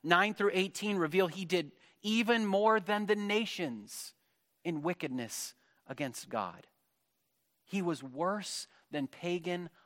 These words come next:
idolaters. He promoted idolatry and murdered innocent people. And just so we're clear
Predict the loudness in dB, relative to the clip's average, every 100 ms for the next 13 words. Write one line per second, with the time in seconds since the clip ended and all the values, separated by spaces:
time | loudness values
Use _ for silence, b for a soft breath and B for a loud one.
0 | b -6 -2 0 0 -4 -12 -18 -20 -20
1 | -20 _ _ _ _ _ _ _ _ _
2 | _ _ _ -2 2 4 4 6 4 4
3 | 6 6 6 2 -2 -6 -2 0 2 2
4 | 2 -2 -4 B B B 0 0 -2 -4
5 | -6 -4 -2 -2 0 0 0 0 -2 0
6 | 0 -2 -4 0 0 -2